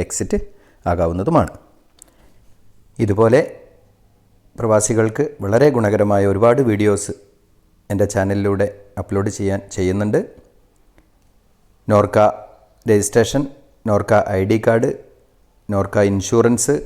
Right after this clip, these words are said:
നോർക്ക വിവിധങ്ങളായ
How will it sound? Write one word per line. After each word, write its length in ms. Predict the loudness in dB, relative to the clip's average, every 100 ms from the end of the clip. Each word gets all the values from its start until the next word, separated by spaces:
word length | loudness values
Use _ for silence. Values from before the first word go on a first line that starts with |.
| -12 -20 _ _ _ _ _ _ _ _ _ _ _ _ _ -4
നോർക്ക 280 | -2 0 2 2 0 -18 -20 _ _ -2
വിവിധങ്ങളായ 480 | 2 2 4 4